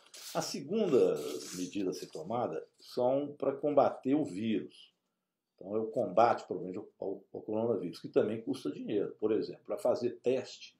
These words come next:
a Fiocruz, que é empresa pública, veja bem, empresa pública,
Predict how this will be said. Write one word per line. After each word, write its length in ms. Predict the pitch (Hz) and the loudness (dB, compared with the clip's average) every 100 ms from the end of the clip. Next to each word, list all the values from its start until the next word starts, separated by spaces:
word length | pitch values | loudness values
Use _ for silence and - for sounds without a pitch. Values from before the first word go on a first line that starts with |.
| _ _ _ | _ _ _
a 80 | - | -18
Fiocruz, 880 | - 117 104 - 131 135 - - - _ | -4 0 0 0 0 0 0 -10 -20 _
que 120 | _ 92 | _ -4
é 80 | |
empresa 360 | 92 90 90 101 | -4 -2 0 0
pública, 640 | - 147 156 98 - - - - | 0 4 4 2 -4 -12 -20 -6
veja 240 | 92 135 | -2 -2
bem, 180 | - 92 | -2 -8
empresa 340 | - 95 120 | -8 -4 -4
pública, 340 | 151 117 87 | -4 -4 -6